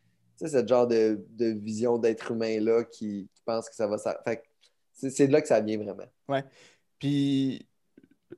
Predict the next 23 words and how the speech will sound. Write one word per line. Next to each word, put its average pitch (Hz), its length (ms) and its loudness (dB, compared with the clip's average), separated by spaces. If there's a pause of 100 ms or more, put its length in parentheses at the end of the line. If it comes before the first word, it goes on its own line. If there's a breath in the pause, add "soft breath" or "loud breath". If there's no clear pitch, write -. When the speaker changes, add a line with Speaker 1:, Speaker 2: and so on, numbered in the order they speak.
(300)
Speaker 2:
on, 113 360 0
on 120 160 0
a, 131 40 4
on 131 260 2
a 143 60 4
un 143 100 2
bon 139 140 4
ami 135 200 2
en 151 80 2
commun 139 280 2
qui 143 80 -6
s'appelle, 127 480 0
euh, 110 480 -2
Charles, 135 560 2
euh, 107 220 -2
Chuck - 360 -4
Thompson 135 320 0
Leduc, 131 480 0
qui - 100 -8
anime 123 200 -2
Le 120 80 0
Petit - 160 -10
Bonheur. 131 480 2